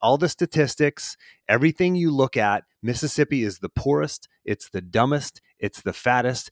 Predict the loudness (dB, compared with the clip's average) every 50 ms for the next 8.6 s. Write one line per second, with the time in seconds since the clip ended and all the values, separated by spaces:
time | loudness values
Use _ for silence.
0 | -20 -20 -20 _ -4 -2 0 0 2 2 2 2 2 4 2 2 0 -2 -4 -6
1 | -6 -6 -8 -4 -4 -4 -4 -4 -6 -6 -8 -6 -6 -6 -6 -4 -4 -4 -4 -4
2 | -4 -6 -6 -8 -10 -10 -12 -10 -10 -8 -10 -10 -8 -6 -6 -6 -6 -8 -12 -14
3 | -14 -10 -6 -6 -6 -4 -4 -6 -6 -8 -8 -10 -12 -12 -10 -12 -12 -12 -12 -14
4 | -14 -16 -16 _ _ _ _ _ _ _ _ _ _ _ -6 -4 -4 -4 -4 -4
5 | -4 -2 -2 -2 -2 -2 -2 0 0 -2 -2 -4 -2 -2 -2 -2 -2 -4 -4 -4
6 | -4 -6 -6 _ _ _ _ _ -8 -6 -2 4 6 8 8 8 8 6 4 2
7 | 4 4 4 2 0 -2 -6 -6 -6 -8 -6 -6 -6 -4 -2 -2 -4 -4 -4 -6
8 | -4 0 0 2 2 2 0 0 0 0 -2 -2